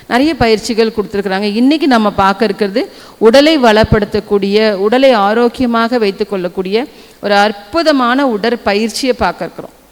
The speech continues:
இப்போ இத்தனை நாள் முன்னாடி என்ன சொல்லிட்டு இருந்தேன்? உங்க மனசெல்லாம் உங்ககிட்ட இருக்கணும். உடல், உயிர், மனம் ஒவ்வொருத்தர் தனிப்பட்ட விஷயம் உங்ககிட்ட இருக்கணும்னு சொன்னேங்க. இனிமே எங்ககிட்ட இருக்கணும் உங்க மனசு. அப்பதான் என்ன பண்ண முடியும்?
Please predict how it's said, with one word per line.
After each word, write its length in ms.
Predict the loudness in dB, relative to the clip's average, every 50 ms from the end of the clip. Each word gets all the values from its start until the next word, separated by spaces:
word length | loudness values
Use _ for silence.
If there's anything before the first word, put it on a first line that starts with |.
| _ _ _ _ _ _ _ _ _ _ _ _ _ _ _
இப்போ 560 | -12 -2 2 4 4 6 6 6 4 4 2 -2 -6 -10 -12
இத்தனை 360 | -12 -8 -2 0 0 2 2
நாள் 280 | 2 2 2 2 0
முன்னாடி 160 | 2 2 2 2
என்ன 200 | 0 0 0 0
சொல்லிட்டு 300 | 0 0 -2 -2 -4 -4
இருந்தேன்? 320 | -2 -2 0 0 -2 -2
உங்க 360 | -4 -4 -4 -2 0 0 0
மனசெல்லாம் 460 | 0 -2 -2 -2 -2 0 0 0 -2 -4 -8 -14 -20 -20 -20 -20 -20 -20 _ _ _ _ _ _ _
உங்ககிட்ட 540 | -8 0 0 2 2 0 0 2 2 2
இருக்கணும். 520 | 2 0 -4 -6 -4 -2 -2 -2 -4 -4 -6
உடல், 320 | -10 -6 -2 -2 -2 0
உயிர், 320 | -2 -4 -4 -2 -2 -2 -2
மனம் 320 | -2 -2 -2 -2 -2 -2
ஒவ்வொருத்தர் 400 | -2 0 -2 -2 -2 -4 -6 -2
தனிப்பட்ட 520 | 0 -2 -2 0 -2 -2 -4 -2 -2 -4
விஷயம் 480 | -4 -4 -6 -8 -8 -6 -6 -6 -6 -8 -10 -18 -20 -20 -20 _ _ _
உங்ககிட்ட 500 | -8 -4 -4 -2 -2 -4 -4 -2 -2 -4
இருக்கணும்னு 320 | -2 -4 -6 -6 -6 -6 -6 -6
சொன்னேங்க. 540 | -6 -6 -4 -4 -4 -4 -4 -6 -6 -8 -8 -12 -14 -10
இனிமே 640 | -4 0 2 2 4 4 4 2 2 2 0 0 0
எங்ககிட்ட 360 | 0 0 0 0 -2 -2 -2
இருக்கணும் 120 | -2 -4
உங்க 200 | -6 -6 -6 -6
மனசு. 380 | -6 -6 -8 -8 -10 -12 -18 -20 -20 _ _ _ _ _ _ _ _ _ _ _ -6
அப்பதான் 160 | -2 0 2
என்ன 200 | 2 2 2 2
பண்ண 160 | 2 2 0 2
முடியும்? 400 | 2 2 2 0 0 -2 -4